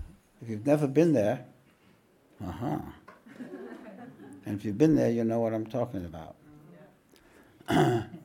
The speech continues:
have to, um, well, there's so many things I wanna mention. Um, first of all, uh, some surgeries. Urvashi, just,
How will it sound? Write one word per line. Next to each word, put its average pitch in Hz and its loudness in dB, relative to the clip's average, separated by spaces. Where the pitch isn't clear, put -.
have 143 0
to, 131 4
um, 110 4
well, 151 2
there's 117 0
so 143 2
many 123 0
things 123 -4
I 117 0
wanna 107 0
mention. 113 -2
Um, 113 -4
first 131 -4
of 120 0
all, 113 4
uh, 110 2
some - -2
surgeries. 139 0
Urvashi, 135 0
just, - -14